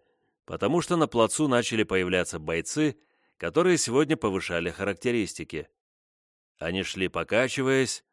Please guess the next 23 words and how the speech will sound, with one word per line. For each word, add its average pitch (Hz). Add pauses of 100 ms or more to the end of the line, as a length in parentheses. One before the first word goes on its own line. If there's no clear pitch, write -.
(240)
и 135
слегка 117
скукожившись. 87 (880)
Маг, 85
понимающе 87
усмехнулся. 90 (640)
«Ну 131
да, 90 (540)
тело 139
еще 127
некоторое 123
время 123
помнит 104
об 92
испытанной 92
боли, 131 (420)
и -
потому 113
парни 131
инстинктивно 113
двигались 107
с -
осторожностью, 120